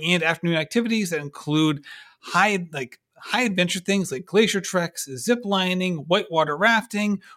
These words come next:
or cultural activities like wine tasting, falconry, his-, uh, historic tours, cooking classes, th-, these things. They offer a, just such a wide range of things. If you're worried about pace, don't be. They require runners to maintain around a twenty minute mile pace.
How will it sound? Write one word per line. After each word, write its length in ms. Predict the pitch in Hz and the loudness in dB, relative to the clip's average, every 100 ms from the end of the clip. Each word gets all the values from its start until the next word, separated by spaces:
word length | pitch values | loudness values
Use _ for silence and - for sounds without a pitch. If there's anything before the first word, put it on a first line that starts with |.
| _ - | _ 2
or 580 | 285 269 190 190 220 - _ _ _ | 4 6 8 6 4 -4 _ _ _
cultural 320 | 220 226 247 | 0 4 4
activities 420 | 240 254 277 - - | 4 2 -2 -4 -4
like 100 | 147 | 4
wine 200 | 165 156 | 4 4
tasting, 560 | 175 151 180 175 165 - - _ | 0 0 -2 -2 -4 -8 -20 _
falconry, 580 | 180 180 180 175 170 147 | 2 2 0 -2 -2 -4
his-, 300 | - 156 156 - | -6 -6 -8 -8
uh, 140 | 131 117 | -8 -6
historic 500 | 131 - 269 226 - | -6 0 2 0 0
tours, 640 | 233 226 208 196 175 - _ | 2 4 6 4 2 -6 _
cooking 340 | - 269 254 220 | -2 2 2 4
classes, 540 | 233 220 202 202 147 | 4 4 2 0 -2
th-, 160 | 175 151 _ _ | -6 -14 _ _
these 180 | 175 165 | -4 -2
things. 260 | 165 151 - - _ | -4 -4 -10 -20 _
They 120 | 165 | 0
offer 320 | 175 170 160 | 0 0 -4
a, 60 | 147 139 - | -4 -4 -4
just 260 | 165 - | -4 -2
such 220 | - 185 160 | -4 -4 -4
a 40 | |
wide 360 | 139 147 139 143 | 0 2 2 0
range 260 | 139 135 | -4 -6
of 80 | 127 | -2
things. 300 | 180 175 156 | 2 2 0
If 140 | 156 | -2
you're 80 | 175 | 0
worried 220 | 196 214 208 | 4 4 6
about 200 | 190 196 | 4 2
pace, 300 | 196 185 - | 0 0 -4
don't 360 | 139 170 185 | -2 0 0
be. 120 | 208 | -2
They 80 | 180 | -2
require 420 | 151 147 190 190 | -2 -2 0 0
runners 380 | 170 175 175 165 | 2 0 0 -4
to 100 | - | -4
maintain 460 | 156 147 170 160 156 - - | -4 -4 -2 -2 -2 -10 -10
around 320 | 143 160 175 | -2 2 2
a 80 | 156 | 0
twenty 420 | - - 196 233 | -8 -2 2 4
minute 380 | 214 202 196 180 | 4 2 2 -2
mile 420 | 156 147 165 165 | -2 0 0 -2
pace. 400 | 151 170 165 156 | -2 2 2 2